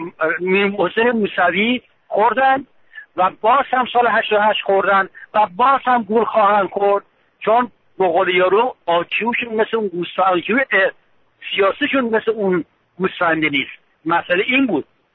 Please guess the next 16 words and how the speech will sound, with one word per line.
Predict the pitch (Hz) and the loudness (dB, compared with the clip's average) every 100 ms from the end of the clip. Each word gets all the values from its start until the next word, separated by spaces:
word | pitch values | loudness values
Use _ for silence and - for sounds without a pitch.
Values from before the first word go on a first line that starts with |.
| _ | _
و | 170 | 0
الان | 180 185 | 2 2
اینکه | 202 202 190 | -2 -4 -6
بخوام | 175 185 190 175 | -4 -2 -2 0
مقایسه | 180 175 180 170 185 | 0 2 0 0 -4
کنن | - 190 202 247 277 _ - | -2 0 2 2 -2 _ -4
که | 175 | -2
از | 180 - | -2 -4
گوسفند | 180 - 180 175 | -8 -2 -2 -2
کمترن، | - 180 170 165 170 214 269 - _ _ _ _ - | -4 -2 -2 -2 0 2 0 -4 _ _ _ _ -4
از | 196 185 160 | 0 0 2
لحاظ | 180 175 196 | 0 0 -2
آی | 190 185 - | 0 0 0
کیو | 185 185 - | -2 -2 0
سیاسی | 190 190 269 | 0 0 0
از | 233 | 0